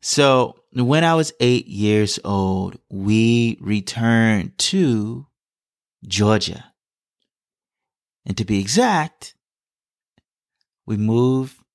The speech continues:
to Riverdale. So we was in Riverdale for a, a year or two.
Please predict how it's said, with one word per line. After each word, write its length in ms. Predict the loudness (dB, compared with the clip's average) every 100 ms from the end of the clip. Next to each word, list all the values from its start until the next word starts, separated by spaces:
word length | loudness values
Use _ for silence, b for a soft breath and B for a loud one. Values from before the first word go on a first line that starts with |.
| -12
to 520 | -4 0 0 0 -6 -14 -12
Riverdale. 840 | 0 2 4 2 2 0 -6 -18 _ _ -20 B B B
So 140 | 0
we 140 | 2
was 120 | 2 2
in 160 | 2
Riverdale 640 | 0 2 2 2 0 -2 -8
for 480 | -4 0 2 2 -2 -2
a, 760 | 0 2 2 0 -2 -6 -12 -18 _ _ _ _ _ _ -2
a 320 | 0 2 0
year 520 | 0 0 0 0 -4 -2
or 100 | -2
two. 380 | 0 0 -2